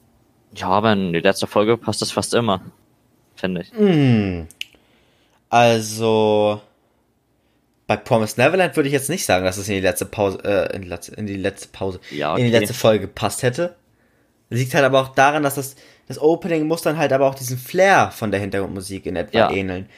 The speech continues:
Speaker 2: Und zum, wenn's dann so ein Anime ist, der so ein komplettes Dubstep-Opening hat, aber die Musik klassisch im Hinter-, im Anime selber ist, dann wird dieses Dubstep-Opening nicht in die letzte Folge passen.
Speaker 1: Zum Beispiel bei Death Note Opening zwei, das wird auch gar nicht reinpassen. Da.
Speaker 2: <laughs> Ja, also sorry,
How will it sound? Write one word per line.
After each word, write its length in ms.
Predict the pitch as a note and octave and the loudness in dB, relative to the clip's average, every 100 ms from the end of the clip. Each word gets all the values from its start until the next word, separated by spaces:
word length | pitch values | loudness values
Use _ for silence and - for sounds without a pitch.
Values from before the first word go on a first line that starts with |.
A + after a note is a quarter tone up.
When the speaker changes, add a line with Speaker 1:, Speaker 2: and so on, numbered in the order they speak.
| - _ | -20 _
Speaker 2:
Und 180 | G2+ G#2+ | -6 -4
zum, 240 | - G2+ - | -6 -10 -12
wenn's 280 | A2 A2+ A2 | -2 0 2
dann 140 | A#2 | 0
so 80 | A2 | 0
ein 60 | G2+ | -2
Anime 260 | A2+ C3 | 0 0
ist, 140 | B2 B2+ | -2 -2
der 100 | A#2 | -2
so 120 | A2 | -4
ein 100 | G#2 _ | -8 _
komplettes 760 | - C#3+ D#3 - C3 B2 - - _ | -2 -2 0 -2 0 -2 -6 -12 _
Dubstep-Opening 1000 | - D#3+ - D#3+ - - B2 A2 A#2 G#2+ | 2 2 2 0 0 2 2 2 0 0
hat, 220 | A#2+ B2+ A#2 | 2 2 2
aber 160 | A#2+ | 2
die 80 | A#2 | 2
Musik 320 | A2+ A2 D3 | -2 -2 -6
klassisch 460 | - C#3 D#3+ C#3 G2+ | -2 0 2 0 0
im 120 | G2 | -2
Hinter-, 300 | G#2 G2+ - - | -4 -4 -4 -4
im 140 | G2+ | -4
Anime 360 | E2+ G2 F#2 G2+ | -4 -2 -2 0
selber 260 | G2 G2 | 0 0
ist, 140 | A2+ B2 - - | 0 -4 -14 -2
dann 180 | B2 A#2 | 0 2
wird 160 | D3+ D#3 | 2 2
dieses 220 | D3 C#3 | -2 0
Dubstep-Opening 680 | F3+ - A#2+ A#2 A#2 B2 B2+ | -2 0 0 2 2 0 0
nicht 160 | D3+ - | 0 0
in 60 | |
die 60 | D3 | 0
letzte 240 | D3 D3 | 2 0
Folge 260 | - G#3 C3 | -2 0 0
passen. 360 | - D#2+ - - _ _ _ | -4 -8 -10 -16 _ _ _
Speaker 1:
Zum 160 | - | -4
Beispiel 300 | F#2+ - - | -4 -4 -2
bei 120 | G2 | 0
Death 300 | G2 G#2 - | 2 2 0
Note 340 | G#2 G2 A2 - | -2 0 0 0
Opening 680 | G#2+ - G2+ F#2 E2 E2+ - | 0 0 -6 -6 -8 -10 -8
zwei, 320 | - - A#2 | -4 2 2
das 180 | A2+ - | 2 0
wird 120 | F#2 | 0
auch 180 | F2 - | 0 -4
gar 220 | C2+ F2 | -6 -4
nicht 180 | G#2 - | -4 -2
reinpassen. 560 | F#2 G2 - G#2 - A2 | -2 -2 -2 -2 0 0
Da. 120 | G#2 | 0
Speaker 2:
<laughs> 40 | |
Ja, 140 | A#2+ B2 - D#3 | -2 0 2 0
also 200 | - G#3 | 2 0
sorry, 440 | F#3 F#3 F3+ E3 | 2 4 4 2